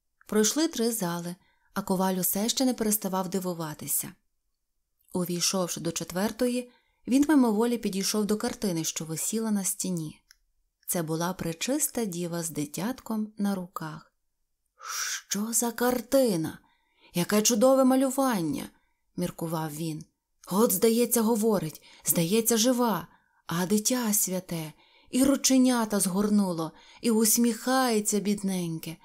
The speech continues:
А фарби? Боже ти мій, які фарби! Тут вохри, я думаю, і на копійку не пішло, а все мідянка та бакан.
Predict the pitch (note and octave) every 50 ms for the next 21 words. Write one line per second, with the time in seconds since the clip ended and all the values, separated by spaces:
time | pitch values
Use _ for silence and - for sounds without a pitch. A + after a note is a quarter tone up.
0 | _ _ _ _ _ - - E3 E3+ G#3 - - A3 A#3 A#3+ A#3 A3+ G#3 F#3 D#3+
1 | D3+ B2 G2+ - G#3 - _ _ _ _ _ _ _ _ F3+ G#3+ B3+ C#4 C#4+ D4
2 | D4 D4 C#4 C4 C#4 C#4+ C#4 C4 B3+ B3+ B3 A3+ A3+ G#3+ A3 - A#3+ G#3+ - -
3 | A#3 A#3 A#3 A3 G#3+ G3+ F3+ E3+ - E3 E3 D#3+ D#3 - _ _ _ _ _ _
4 | _ - A#3 A3+ G#3+ G3+ G3+ A3 B3 B3 B3 A3+ G#3+ - G#3 G3+ F#3 - - -
5 | - - - G3 G#3+ G#3+ F#3 B3 B3 A#3+ A#3+ A#3 G#3+ - - A#3 A3+ A3 A3 G#3
6 | G#3+ A3 G#3+ G#3+ B3 A#3+ A#3 G#3+ - - G3+ G3+ F#3+ F#3+ G3+ F#3+ - - - F#3
7 | F#3+ F3+ E3 - - - - - - - _ _ - E3 D#3+ - - - G3+ G3
8 | G3+ G3 E3+ F3+ G#3 G#3 G#3 G#3 G#3 G#3 G3+ G3 G3+ F#3+ F3 F#3+ F#3+ G3 - G3+
9 | G3 F3+ E3+ D#3+ D#3